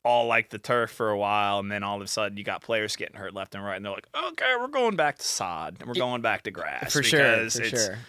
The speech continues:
Speaker 2: yeah.
Speaker 1: talking about investments of millions of dollars
Speaker 2: Oh, my
Speaker 1: into these
Speaker 2: God.
Speaker 1: professional athletes. So,
Speaker 2: Mm-hmm,
Speaker 1: you know,
Speaker 2: mm-hmm.
Speaker 1: you can only, <laughs> you're, you're only gonna take so many risks, and if the grass or the, you know, the, the playing field that you're on is one of them, you're gonna
Speaker 2: <laughs>
Speaker 1: mitigate that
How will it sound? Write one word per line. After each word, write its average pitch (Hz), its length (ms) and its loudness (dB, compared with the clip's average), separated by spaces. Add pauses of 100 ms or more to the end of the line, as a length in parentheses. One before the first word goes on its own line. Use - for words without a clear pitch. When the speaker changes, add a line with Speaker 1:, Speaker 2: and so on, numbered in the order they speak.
Speaker 2:
yeah. 110 80 -4
Speaker 1:
talking 117 180 2
about 123 120 0
investments 110 720 -2
of 101 320 -2
millions 131 880 2
of 101 120 -6
dollars 95 300 -2
Speaker 2:
Oh, 131 280 6
my 117 60 -2
Speaker 1:
into 104 140 -2
these 101 140 -6
Speaker 2:
God. - 40 -10
Speaker 1:
professional 85 500 -6
athletes. 90 500 -8
So, 95 140 -6
Speaker 2:
Mm-hmm, 107 880 -6
Speaker 1:
you 104 60 -6
know, 101 100 -6
Speaker 2:
mm-hmm. 95 100 -8
Speaker 1:
you 98 80 -8
can 101 160 -4
only, 95 340 -8 (220)
<laughs> - 240 -18
you're, 135 220 2 (200)
you're 170 100 4
only 185 120 6
gonna 160 160 6
take 151 240 4
so 147 120 6
many 127 220 2
risks, 117 640 2
and 139 180 2
if 127 240 2
the 131 240 -2
grass 127 480 4
or 123 140 4
the, 110 280 0
you 123 100 0
know, 104 160 2
the, 104 100 -14 (380)
the - 80 -8
playing 131 320 2
field 110 260 -2
that 110 160 -2
you're 117 120 -2
on 104 180 -4
is - 120 -8
one 110 140 -2
of 101 140 -6
them, 92 440 -10
you're 120 160 2
gonna 113 160 0
Speaker 2:
<laughs> - 0 -
Speaker 1:
mitigate 110 540 2
that 92 280 -4